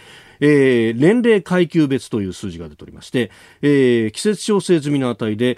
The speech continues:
十五から、あ、二十五から三十四歳の女性、えー、四点七パーセント。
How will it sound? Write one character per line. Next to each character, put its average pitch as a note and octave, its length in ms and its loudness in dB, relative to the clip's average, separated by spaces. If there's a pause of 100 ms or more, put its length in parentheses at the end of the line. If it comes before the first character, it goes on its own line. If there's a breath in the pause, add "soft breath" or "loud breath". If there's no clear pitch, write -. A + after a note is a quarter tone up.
(160 loud breath)
十 E3+ 260 -2
五 A3 140 -2
か D#3+ 140 -4
ら、 G2+ 260 -4
あ、 B2 160 -4
二 D#3+ 180 0
十 G3 180 0
五 C3 120 -2
か A#2+ 120 -6
ら F#2 60 -8
三 E3+ 280 -4
十 F#2+ 180 -8
四 G#2+ 180 -6
歳 D2+ 240 -18
の G2 160 -8
女 F2 160 -12
性、 G2 320 -10 (380 loud breath)
え G2 340 -8
ー、 A#2 60 -4
四 F3 160 4
点 D#2+ 300 -10
七 A#2 200 -6
パ A#2+ 140 -6
ー G#2 60 -6
セ - 100 -14
ン D#2+ 80 -14
ト。 - 140 -20